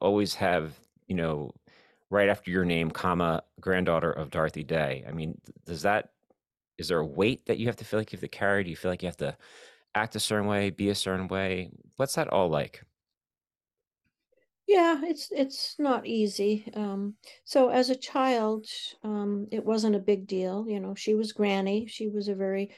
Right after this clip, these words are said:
Speaker 2: ordinary Granny, even though we all were aware that she was an extraordinary person.
Speaker 1: Mm-hmm.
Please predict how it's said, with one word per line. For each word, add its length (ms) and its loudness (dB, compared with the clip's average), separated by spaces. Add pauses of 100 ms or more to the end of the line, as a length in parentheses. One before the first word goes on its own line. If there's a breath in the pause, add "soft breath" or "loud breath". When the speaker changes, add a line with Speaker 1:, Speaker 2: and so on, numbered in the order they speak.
(440 loud breath)
Speaker 2:
ordinary 540 6
Granny, 640 0
even 300 0
though 360 0
we 220 0
all 260 2
were 340 0
aware 500 -2
that 180 -6
she 160 -2
was 420 -4
an 140 -2
extraordinary 640 -4
person. 640 -6 (240 loud breath)
Speaker 1:
Mm-hmm. 280 -6